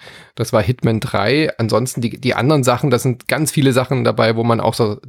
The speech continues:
denkt und liest, okay, sagt mir jetzt erstmal nichts direkt, wenn man nicht irgendwie Fan des Genres ist. Also das ist wirklich, äh, auffallend in diesem Januar. Aber es ist ja meistens so. Der Januar ist ja meistens traditionell eher ein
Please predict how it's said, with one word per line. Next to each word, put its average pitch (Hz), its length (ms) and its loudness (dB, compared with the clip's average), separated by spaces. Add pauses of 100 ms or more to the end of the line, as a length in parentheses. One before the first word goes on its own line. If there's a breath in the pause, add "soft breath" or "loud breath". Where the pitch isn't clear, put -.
denkt 117 240 0
und 120 160 -6
liest, 131 340 0
okay, 131 420 0 (260)
sagt - 280 -2
mir 165 100 6
jetzt 143 140 2
erstmal 131 300 2
nichts - 340 -2
direkt, 208 440 0 (380 loud breath)
wenn 135 100 2
man 139 120 4
nicht 156 120 2
irgendwie 135 280 4
Fan 131 240 2
des 120 120 2
Genres 104 360 0
ist. - 260 -8
Also 110 180 -2
das 107 140 -2
ist 117 140 -4
wirklich, 113 320 -4
äh, 110 240 0
auffallend 123 600 0
in 113 100 -8
diesem 110 220 -2
Januar. 127 380 2
Aber 123 140 4
es 147 80 2
ist 220 100 0
ja 202 80 4
meistens 101 400 -2
so. 98 240 -4
Der 117 100 0
Januar 120 280 4
ist 104 100 -2
ja 110 80 0
meistens 98 460 -6
traditionell 104 600 -2
eher 113 220 0
ein 110 280 0